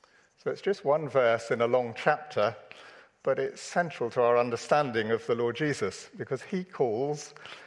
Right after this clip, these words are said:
he invites, he invites with his arms outstretched, longing to care for everyone who'll come to him. But of course, sadly now, as then, the call of Jesus, Jesus reaching out,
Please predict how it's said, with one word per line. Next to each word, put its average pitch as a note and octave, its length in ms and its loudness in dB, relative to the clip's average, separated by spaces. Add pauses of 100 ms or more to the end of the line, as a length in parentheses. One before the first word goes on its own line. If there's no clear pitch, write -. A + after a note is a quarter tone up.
(180)
he C#3 180 -2
invites, B2 720 0
he C3+ 120 -4
invites C#3 520 -4
with B2 100 -4
his B2 140 0
arms E3+ 360 2
outstretched, - 920 0 (400)
longing C#3 480 -2
to - 160 -12
care B2+ 460 2 (100)
for - 240 -8
everyone G#2 560 -4
who'll A2 160 -6
come A#2+ 280 -6
to A2 120 -10
him. G2 260 -8 (680)
But C3 80 -4
of B2 80 -4
course, C#3 160 -2
sadly A#2+ 460 2
now, A2+ 600 4
as A#2+ 280 0
then, A2 480 0 (440)
the A#2 80 -12
call C3+ 320 0
of G#2+ 120 -6
Jesus, G#2+ 440 -6
Jesus A2+ 460 -8
reaching A#2+ 480 -4
out, A2+ 320 2